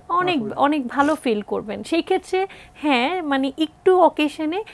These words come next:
Speaker 2: একটু সোডা ইনক্লুড করা যেতে পারে সামান্য। ধরেন আপনি লেবু পানিটা বানিয়ে সামান্য একটু সোডা দিলেন,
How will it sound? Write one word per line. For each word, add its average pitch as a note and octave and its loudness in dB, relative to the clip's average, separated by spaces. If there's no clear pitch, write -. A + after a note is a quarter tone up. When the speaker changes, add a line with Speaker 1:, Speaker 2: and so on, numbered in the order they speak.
Speaker 2:
একটু E4+ -2
সোডা F4 0
ইনক্লুড C4 -2
করা B3+ 0
যেতে B3+ -4
পারে C4 -4
সামান্য। C4+ -4
ধরেন C4 -2
আপনি C#4+ -2
লেবু C#4+ 2
পানিটা C4+ -4
বানিয়ে B3+ -4
সামান্য C4+ -2
একটু B3+ -6
সোডা A#3 -4
দিলেন, A#3 -6